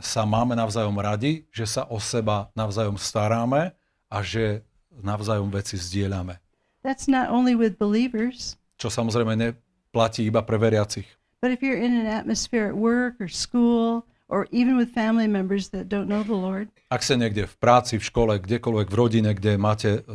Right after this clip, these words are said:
Speaker 1: ľudí, ktorí nie sú veriaci,
Speaker 2: God will empower you to create an atmosphere
Speaker 1: Boh vám k tomu dá zmocnenie, aby ste dokázali vytvoriť atmosféru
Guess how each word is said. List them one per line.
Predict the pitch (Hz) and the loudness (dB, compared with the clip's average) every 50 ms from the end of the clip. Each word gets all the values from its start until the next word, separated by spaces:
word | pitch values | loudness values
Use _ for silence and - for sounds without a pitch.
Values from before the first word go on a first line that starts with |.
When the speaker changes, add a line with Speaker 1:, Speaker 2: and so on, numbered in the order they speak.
| 110 113 123 117 123 117 110 120 123 | -12 -10 -12 -12 -12 -14 -14 -10 -4
Speaker 1:
ľudí, | 107 110 117 110 117 113 | 0 0 2 2 0 0
ktorí | - 123 110 110 | 0 2 2 4
nie | 110 113 113 123 120 | 4 4 4 2 2
sú | - - 123 | 0 0 2
veriaci, | 104 110 113 120 113 113 110 - - 113 117 127 123 - - - | 4 4 4 4 2 0 -2 -2 0 0 0 0 0 -4 -10 -8
Speaker 2:
God | 196 - 226 226 233 240 214 | -2 0 2 2 2 2 2
will | 240 233 214 214 - | 2 0 0 0 0
empower | - 202 208 - - 262 277 285 285 277 254 | -2 -2 -2 -2 -2 0 2 2 2 2 2
you | 220 202 196 190 196 180 | 0 0 0 0 -2 -4
to | - - 214 | -4 -6 -6
create | 180 - - 226 226 226 226 | -6 -4 -2 0 0 0 0
an | - 208 202 | 0 0 -2
atmosphere | 196 226 269 320 294 247 - - - - - 143 139 156 175 - | -2 -2 -2 -2 -2 -4 -4 -6 -8 -10 -10 -10 -10 -10 -14 -8
Speaker 1:
Boh | - 110 135 139 123 | -2 0 0 2 4
vám | 127 143 139 139 131 | 4 4 4 4 4
k | - - | 2 0
tomu | 139 143 143 131 | 2 2 2 2
dá | 127 127 120 113 110 | 2 2 2 2 0
zmocnenie, | 101 - 110 117 135 - - 139 131 127 127 | 0 -2 -2 -2 -2 -2 -2 -2 0 0 0
aby | 123 113 113 120 | 0 0 0 0
ste | 113 - - 117 | -2 -2 0 0
dokázali | 123 117 - 127 110 117 117 113 | 0 0 0 0 0 2 2 0
vytvoriť | 110 113 113 - 120 120 110 104 107 107 | 0 -2 -2 0 0 0 2 2 2 0
atmosféru | 101 - 107 101 - - 104 98 95 95 | 0 0 -2 -2 0 2 2 2 2 0